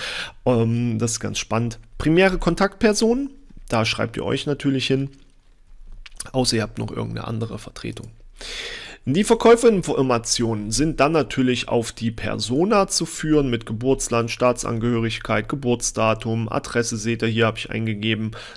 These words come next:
Nein, das ist nichts Verbotenes. Ja, schön, ihr seht die Adresse. Ähm, könnt ihr mir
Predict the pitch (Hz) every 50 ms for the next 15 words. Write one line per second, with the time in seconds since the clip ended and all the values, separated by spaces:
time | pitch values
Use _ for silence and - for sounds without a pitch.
0 | - - - - 117 123 123 110 107 - 127 123 - 135 127 117 - - - -
1 | 127 113 107 117 117 123 120 - 120 117 117 - - - - - 107 113 127 131
2 | 127 113 113 - - - - 123 127 127 120 120 117 110 107 - - - - 110
3 | - - - 120 120 - 127 120 - - - - - - 117 - - 135 139 143
4 | 147 147 147 143 135 - - - 131 131 117 117 107 107 107 101 87 -